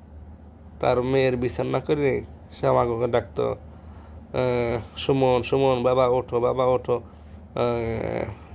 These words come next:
মেয়ে গেছে, তুমি দেখো না, তুমি ওঠো, তাড়াতাড়ি ওঠো।" এরকম প্রতিদিন এরকম করতো। এক সময় মানে তার মেয়ের বিচার করতো, সে আবার উঠে যেত, খালি মন্দ বলতো। আম,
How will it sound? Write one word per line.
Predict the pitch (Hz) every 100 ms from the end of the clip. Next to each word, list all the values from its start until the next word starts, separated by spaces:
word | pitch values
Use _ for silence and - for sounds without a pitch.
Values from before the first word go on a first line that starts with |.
| -
মেয়ে | 127 127
গেছে, | 123 120
তুমি | 120 120
দেখো | 120 120 135
না, | 143
তুমি | 139 131
ওঠো, | 127 123
তাড়াতাড়ি | 117 120 117 123
ওঠো।" | 117 104 117 - - - - - - - - - - - -
এরকম | 185 185 170
প্রতিদিন | 156 175 147 127 113 110 -
এরকম | 127 107
করতো। | 101 101 98 98 - - - - - - - - - -
এক | 170
সময় | - 160 151 143 - - - - - - - - - - -
মানে | - - - -
তার | 170 170
মেয়ের | 180 185 160
বিচার | 151 165
করতো, | 165 165 180
সে | - 165
আবার | 143 131
উঠে | 120 117
যেত, | 101 - 104 - - -
খালি | - 170
মন্দ | 143 127 113
বলতো। | 110 104 135 139
আম, | 143 139